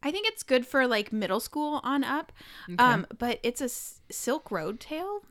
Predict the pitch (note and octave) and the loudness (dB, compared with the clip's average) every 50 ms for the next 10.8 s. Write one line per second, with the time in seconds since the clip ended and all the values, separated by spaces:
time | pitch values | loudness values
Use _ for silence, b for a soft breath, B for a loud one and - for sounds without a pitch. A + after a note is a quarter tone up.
0 | - - - B3+ A#3+ A3 E3+ A#3 A3+ A3 D3 - A#3+ A#3+ A#3+ A#3+ B3 B3 - C#4 | -10 -2 2 2 2 4 4 2 2 2 2 0 0 2 2 2 0 -2 -2 -4
1 | C#4 B3+ A#3+ B3 - - A#3 A3+ - C4+ A#3+ G3 - G#3 G3 G#3 A3 A3+ A3+ A3+ | -2 0 0 0 -2 -2 -6 -6 -4 -4 -4 -4 -4 -4 -4 -2 -2 -2 0 0
2 | A3+ A3+ A3+ G#3+ - G#3 G3 - - - - A#3 B3 B3 - - C4+ B3+ - - | 0 0 -2 -4 -6 -8 -12 -12 -10 -4 -2 -2 -2 -2 -4 -6 -6 -6 -6 -6
3 | - A#3+ A3+ A3+ A3 A3 G#3+ G#3+ G#3+ G#3+ G#3 G#3 G#3 G#3 - - F3 F3 F3+ F3 | -8 -6 -4 -2 0 0 0 0 0 0 0 0 0 -2 -2 -4 -6 -6 -6 -6
4 | F3 F3 - - B B B B B B B B B G#3 G3 G#3+ G#3+ A3 A3 - | -8 -10 -12 -14 B B B B B B B B B 0 2 2 2 2 0 -4
5 | B3 A#3 A3 A3 G#3+ A3 A3 G#3+ G#3+ G#3+ A3 G#3 - A#3+ A3+ A3+ - - G3+ G3+ | -4 -2 -2 -2 -2 -2 -4 -4 -2 -4 -4 -4 -6 -6 -6 -6 -6 -6 -6 -6
6 | G3+ - - G3 F#3+ - G3 F3+ F#3 F#3 - B B B B B B B B B | -6 -8 -10 -10 -8 -6 -6 -6 -6 -8 -12 B B B B B B B B B
7 | B - G3 G3+ F#3 E3+ D3 - - - _ _ _ _ _ _ _ - A3 A3 | B -4 -2 -2 -2 -4 -6 -10 -12 -14 _ _ _ _ _ _ _ -10 -6 -4
8 | B3+ A#3+ - C4+ C#4 D4 D#4 E4 - - E4+ C4+ A#3 - - B3 B3 - B3+ A3+ | -4 -2 2 4 4 4 4 2 -2 -6 -6 -6 -4 -2 -2 -2 0 0 -2 -2
9 | - - - - G#3+ G3 F#3+ - - F#3+ F3+ F#3+ G#3 F#3+ F3+ D#3+ E3+ F#3+ G3+ G3 | -2 -4 -6 -4 -4 -2 -2 -2 -4 -4 -4 -4 -4 -4 -4 -4 -4 -6 -6 -8
10 | G3 G3 - - F#3+ F#3 - - F#3 E3+ D#3+ D#3+ - - F#3+ G3 | -10 -10 -10 -8 -8 -8 -8 -6 -6 -4 -4 -6 -6 -6 -8 -8